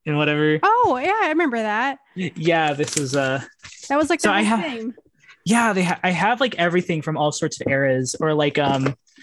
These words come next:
Speaker 1: I went to a hardcore party in the Netherlands. It was when I, I used to live in Japan, and that's how I got into, like, the par par club dancing.
Speaker 2: Oh, wow, I didn't know
Speaker 1: Yeah.
Speaker 2: that.
Speaker 1: <laughs> I lived there for two years, and I was obs-,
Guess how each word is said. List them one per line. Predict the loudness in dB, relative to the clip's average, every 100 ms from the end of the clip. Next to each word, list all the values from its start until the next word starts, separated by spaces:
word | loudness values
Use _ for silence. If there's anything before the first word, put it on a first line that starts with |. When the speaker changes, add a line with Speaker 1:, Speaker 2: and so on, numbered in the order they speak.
| -10 -2
Speaker 1:
I | 0
went | 2
to | 2
a | 0
hardcore | 0 -2 0 -2 -2
party | 0 0 0 0
in | 0 0 0
the | 2
Netherlands. | 2 2 2 2 0 -4 0
It | 0
was | 2
when | 2
I, | 0 2
I |
used | 2 2
to | 2
live | 2
in | 0
Japan, | 0 0 0 0
and | 0
that's | -2
how | 0
I | 0
got | 0 0
into, | -2 -2
like, | -2 -2
the |
par | -4 -2 0
par | -2 -2
club | -2 -4 -2
dancing. | -2 0 2 2 -2 _ _ _ _ _ -4
Speaker 2:
Oh, | 0 2 2
wow, | 2 2 2
I | 0
didn't | 0
know | 2
Speaker 1:
Yeah. | 2 0 0
Speaker 2:
that. | 0 -2 -16
Speaker 1:
<laughs> | -12 -2
I | 0
lived | 2 0
there | 0
for | -2
two | -4 0 0
years, | 2 4 4 4 2 2 -2 -4
and | -2 0
I |
was | 0
obs-, | 0 -2 -6